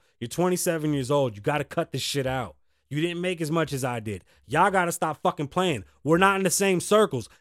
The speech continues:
Y'all don't live in my fucking neighborhoods. I still don't see y'all. Where the fuck are y'all? Anyway, that shit is crazy to me. Y'all, where are y'all? What, yo, my son is working at the airport,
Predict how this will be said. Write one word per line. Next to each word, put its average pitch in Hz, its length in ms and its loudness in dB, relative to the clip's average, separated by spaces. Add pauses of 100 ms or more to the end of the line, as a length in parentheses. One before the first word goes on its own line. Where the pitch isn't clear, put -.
Y'all 160 200 6
don't 214 180 6
live 233 200 12
in 226 80 2
my 202 120 4
fucking 185 360 2
neighborhoods. 196 600 6
I 214 140 2
still 311 380 6
don't 285 180 8
see 302 320 0
y'all. 165 360 4 (260)
Where 262 240 6
the 269 80 0
fuck 277 320 0
are 285 200 4
y'all? 123 440 2 (760)
Anyway, 92 500 -12 (420)
that 233 160 -4
shit 135 240 -2
is 98 80 -18
crazy 147 440 -6
to 98 80 -10
me. 92 280 -10
Y'all, 240 260 4
where 320 160 6
are 208 220 10
y'all? 139 380 2 (840)
What, - 220 -4
yo, 240 220 2
my 247 200 0
son 254 400 0
is 190 140 -2
working 208 340 2
at 190 140 0
the 160 120 -6
airport, 220 560 4